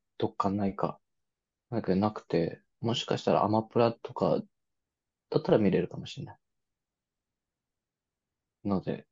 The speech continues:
よかったら、ちょっと見てみてください。僕はちょっとシャ-、シャムとかを読み返すんで。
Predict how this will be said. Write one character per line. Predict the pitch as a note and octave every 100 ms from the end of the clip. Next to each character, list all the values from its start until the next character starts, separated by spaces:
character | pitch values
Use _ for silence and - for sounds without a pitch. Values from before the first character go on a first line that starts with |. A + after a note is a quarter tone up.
| _
よ | G2+
か | - D#2
っ | -
た | -
ら、 | - _ _ _ -
ち |
ょ | -
っ |
と | -
見 | F#2
て | E2+ C#2+
み | D#3
て | -
く | -
だ | -
さ | -
い。 | - _ _ _ _ _
僕 | - F#2+ G2
は | F#2 D#2
ち | - F#2+
ょ |
っ |
と |
シ | F2 -
ャ-、 | F2+
シ | -
ャ | A2+
ム | G2
と | - -
か | C#2+
を | - - _ _ _ _ _ _ _ _ _ _ _ _ _ _ _ _ _ _ _ _ _ _ _ _ _
読 | F#2+
み | F2
返 | - F2
す | - E2+
ん |
で。 | -